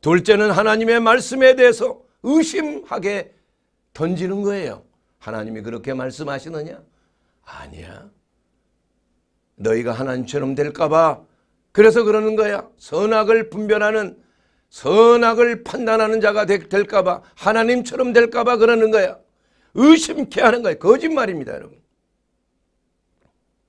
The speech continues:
그리고 선악과를 먹게 함으로 불순종의 행동으로 유대하여, 유도하여 자기의 노예가 되도록 하는 거예요.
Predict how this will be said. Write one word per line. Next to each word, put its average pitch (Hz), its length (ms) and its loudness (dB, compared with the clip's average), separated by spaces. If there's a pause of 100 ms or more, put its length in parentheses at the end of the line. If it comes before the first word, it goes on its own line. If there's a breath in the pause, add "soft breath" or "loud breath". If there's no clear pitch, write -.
(420)
그리고 104 640 -8
선악과를 101 760 -12
먹게 98 320 -12
함으로 92 680 -12 (680)
불순종의 208 1120 -4
행동으로 165 720 -10
유대하여, 131 880 -8 (300 soft breath)
유도하여 110 560 -6
자기의 101 460 -12
노예가 120 540 -8
되도록 - 440 -14
하는 - 180 -20
거예요. - 140 -20